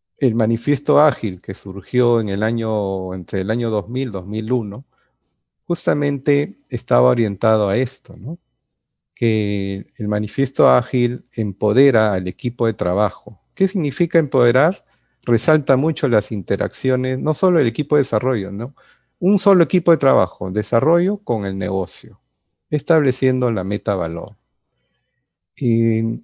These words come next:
el manifiesto ágil también resalta que el software funcione, producción de código, ¿no? Se resalta que el equipo de desarrollo sea autónoma pa-, para, para producir su código, pero dentro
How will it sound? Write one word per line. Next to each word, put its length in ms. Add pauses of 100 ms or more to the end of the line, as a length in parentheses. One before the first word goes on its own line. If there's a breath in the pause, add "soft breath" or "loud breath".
el 80
manifiesto 520
ágil 400
también 680 (640)
resalta 680
que 100
el 60
software 580
funcione, 720
producción 640
de 160
código, 560 (1120)
¿no? 160
Se 160
resalta 520
que 160
el 160
equipo 440
de 220
desarrollo 680
sea 260
autónoma 580
pa-, 200
para, 360
para 360
producir 440
su 180
código, 500 (240)
pero 300
dentro 680